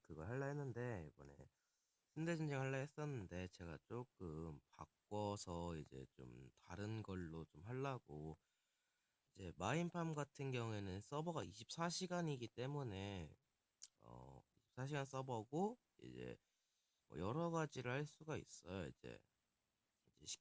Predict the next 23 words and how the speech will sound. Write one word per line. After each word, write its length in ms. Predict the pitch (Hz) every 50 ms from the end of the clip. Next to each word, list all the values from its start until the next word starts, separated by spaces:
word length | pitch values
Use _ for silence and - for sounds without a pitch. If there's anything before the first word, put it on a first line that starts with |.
| _ _ -
간단하고 680 | - - 101 110 - - 139 147 143 139 131 131 127
쉽게 580 | 131 - 156 151 - _ _ - 139 139 139
뭐 260 | 123 104 82 78 78 78
이제 240 | - - 67 71 - _ _ _ - - - _ _
사람들이, 680 | - 131 143 143 143 123 - 85 101 104 98 78 - - _ _ _ _ _ _ _ _ _ _ _ _ _ _ _ _ _ _ _ _ _ _ _ _ _ _ _ _ _ _ _ _ _ _ _ _ _ _ _ _ _ _ _ _ _ _ _ -
사람들이 420 | 127 127 139 147 131 127 107 92
이제 160 | 80 - - -
간단하게 580 | - - 90 87 - - 127 127 120 - - 76
와갖고서 640 | 78 87 95 92 - _ 76 69 - - 78 78 73
이제 260 | 64 - 67 67 62 -
이십사 440 | 67 87 110 117 - - 131 135 151
시간 240 | 151 160 147 139 139
할 60 | 147
수 100 | - -
있게 220 | - - 95 85 76 - - - - _ _ -
우리 100 | - 92 87
고멤들이 760 | - 110 120 143 156 160 143 139 127 104 95 95 98 92
이제 400 | 80 - - 73 71 73 67 - - _ _ _ -
좀 120 | - 98
하기 240 | 101 123 139 127 123
쉬울 340 | 127 - - 180 196 220 226
거예요. 420 | - - 143 113 98 82 85 92 80
이제 280 | 71 - 76 73 73